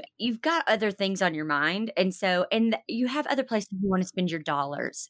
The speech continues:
if I'm being really honest. And I think as much as I say it and I preach it,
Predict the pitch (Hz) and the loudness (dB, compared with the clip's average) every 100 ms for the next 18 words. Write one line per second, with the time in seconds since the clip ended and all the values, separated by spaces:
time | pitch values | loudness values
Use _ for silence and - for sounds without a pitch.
0 | - 170 175 170 165 160 151 - 127 113 | -4 -2 0 0 0 0 0 0 -2 0
1 | 104 - - _ _ _ - 220 208 - | -4 -8 -16 _ _ _ -2 0 0 4
2 | 202 208 226 214 - 190 208 226 247 269 | 4 4 -2 0 0 0 2 2 0 0
3 | 214 190 - 180 180 180 175 - 170 165 | 0 0 0 0 2 2 0 -2 0 0
4 | - 175 - 180 | 0 -2 0 -2